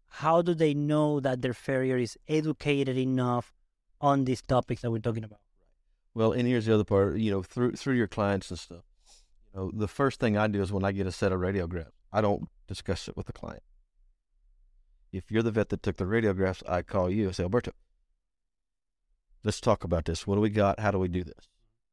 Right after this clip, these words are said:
Speaker 2: What is your plan of approach?" And then as two professionals,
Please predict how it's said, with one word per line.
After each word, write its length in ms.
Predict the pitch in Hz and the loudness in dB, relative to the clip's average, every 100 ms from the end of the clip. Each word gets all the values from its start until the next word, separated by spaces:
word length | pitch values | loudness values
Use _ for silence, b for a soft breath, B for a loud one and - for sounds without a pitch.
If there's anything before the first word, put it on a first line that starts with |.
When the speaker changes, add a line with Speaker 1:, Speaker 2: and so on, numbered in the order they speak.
| _ _ _ _ _ _ | _ _ _ _ _ _
Speaker 2:
What 220 | 107 120 | 2 4
is 220 | 117 104 95 | 4 2 0
your 360 | 101 104 135 | -2 0 0
plan 240 | - 98 82 | 0 -2 -2
of 120 | 80 | -4
approach?" 540 | - 82 - - - _ _ _ _ _ _ _ _ | -10 -12 -16 -18 -20 _ _ _ _ _ _ _ _
And 140 | 98 101 | 0 2
then 100 | 90 | 2
as 200 | 113 135 | -2 -2
two 200 | - 127 | 0 -2
professionals, 840 | - - 165 208 - 85 95 - | -2 -6 -4 -4 -4 -6 -6 -10